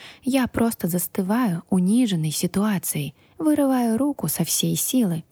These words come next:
«Шлюхам своим деньги давайте, а свои я заработаю честно». Вылетаю за дверью в лифт, спускаюсь на первый этаж и за стеклянную дверь здания.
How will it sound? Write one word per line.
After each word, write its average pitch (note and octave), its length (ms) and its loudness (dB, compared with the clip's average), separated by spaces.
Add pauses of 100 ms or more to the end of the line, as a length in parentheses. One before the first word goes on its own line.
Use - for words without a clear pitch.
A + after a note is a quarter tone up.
(580)
«Шлюхам D#4+ 480 2
своим F3 320 2
деньги D#3+ 340 0
давайте, E3 500 0 (380)
а F3+ 80 -2
свои B3 340 2
я F3 160 2
заработаю E3+ 640 0
честно». - 580 0 (240)
Вылетаю G3+ 600 4
за E3+ 140 4
дверью D#3+ 380 2
в D3 40 0
лифт, G3+ 440 2
спускаюсь - 800 0
на F3+ 100 2
первый E3 500 0
этаж A#3 520 0
и F#3+ 80 4
за E3+ 100 4
стеклянную E3 720 0
дверь D#3 320 2
здания. B2 540 -2